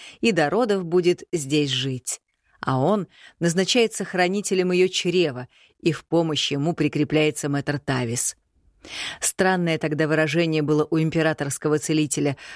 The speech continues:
будто он долго пытался избежать какой-то беды, но она его всё равно догнала. Видимо, мэтр не рассчитывал на новую встречу с проблемной герцогиней. Ну ничего, через два дня был как новенький,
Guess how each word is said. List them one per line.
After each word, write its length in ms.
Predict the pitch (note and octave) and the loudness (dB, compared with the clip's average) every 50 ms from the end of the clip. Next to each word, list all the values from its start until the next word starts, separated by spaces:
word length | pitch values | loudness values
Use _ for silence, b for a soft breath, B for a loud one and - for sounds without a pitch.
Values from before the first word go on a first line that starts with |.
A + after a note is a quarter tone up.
| B B | B B
будто 360 | - E3 F3+ F3+ - - F#3 F3+ | 0 0 0 0 0 0 0 0
он 180 | F3+ F3 E3 | 2 0 2
долго 280 | D#3 F3 F#3 F#3 F3 F3 | 2 2 2 2 0 0
пытался 480 | - F3 D#3+ - F3 F3 E3 - F#3 | 0 -2 0 0 0 0 0 0 0
избежать 600 | - - - F3 D#3 D3+ E3+ D#3 E3 F3+ E3+ - | -2 -2 -4 -6 0 0 0 2 2 0 0 0
какой-то 380 | - F3 D#3 - F3 E3+ - E3 | -2 -4 0 0 0 0 0 0
беды, 340 | D3 D3+ D#3+ D3 E3+ G3+ F#3+ | 0 0 0 2 2 0 0
но 180 | E3+ C#3+ C3+ | 0 -2 -2
она 220 | C3+ C3+ C#3+ F3 G3 | -4 -4 -2 -2 -2
его 200 | F#3+ E3+ E3+ E3+ | 0 0 -2 -2
всё 260 | - - - D#3+ D#3+ | -2 -2 0 0 0
равно 260 | D#3+ D3+ C3+ C3+ B2+ | 0 0 -2 -4 -4
догнала. 600 | B2 C3 B2+ B2+ B2+ B2+ B2+ B2 A2+ G#2+ A#2+ - - _ _ _ _ _ _ _ _ _ - _ _ _ - _ _ _ _ | -4 -4 -4 -4 -2 -2 -2 -2 -4 -4 -6 -8 -12 _ _ _ _ _ _ _ _ _ -20 _ _ _ -20 _ _ _ _
Видимо, 440 | - F#3 G#3 G#3+ F3 G3 F#3+ F#3+ F3+ | 0 0 2 2 2 0 0 2 2
мэтр 340 | F3 F3+ G3+ G3+ - F3+ E3+ | 2 0 0 0 -2 -2 0
не 160 | E3+ E3+ E3 | 0 2 2
рассчитывал 600 | E3 D#3+ D#3+ - - A3+ A#3 - F3+ D3 C#3+ C#3+ | 2 2 0 0 -2 -2 -2 -2 -2 -2 0 0
на 120 | D3+ D3+ | 0 2
новую 320 | D3+ D3 C#3+ C#3+ D3+ D#3 C#3 | 2 2 2 2 2 2 0
встречу 440 | - - - D#3 D#3 C#3 - D#3+ | 0 -2 0 0 0 0 0 -2
с 80 | - - | -4 -4
проблемной 520 | - D3+ D3 C3+ C#3+ D3 D3 D3 C#3+ C#3+ | -2 -2 -2 0 0 0 0 0 0 -2
герцогиней. 800 | C#3+ C#3+ D#3 D3 - - E3 D#3 D3+ D3 D3 D3 D3 C#3+ C3+ B B B B B B B B _ | 0 0 0 0 0 0 0 0 0 0 0 0 0 0 -2 B B B B B B B B _
Ну 120 | - A#3 C4+ | 0 2 4
ничего, 580 | C#4 C#4 A#3+ - - A#3+ G3+ E3+ E3 D#3 D#3 - _ _ _ _ | 4 2 2 2 0 0 0 0 -2 -2 -4 -8 _ _ _ _
через 400 | - - - F#3 E3 E3+ D#3+ C#3 | -4 2 2 4 4 2 0 -2
два 220 | C#3 D3+ D#3 D#3 D3+ | -2 0 0 0 0
дня 280 | C#3 D3+ F#3+ A3+ A3+ | 0 -2 0 0 0
был 160 | F3+ D3+ C#3+ | 0 -2 -4
как 240 | - - C#3+ - - | -2 -4 -6 -4 -2
новенький, 600 | D3+ D3+ C#3+ C#3+ C3+ C3+ C#3 C3+ - D3 C#3 C3+ | 0 0 0 0 0 0 -2 0 0 0 -2 -2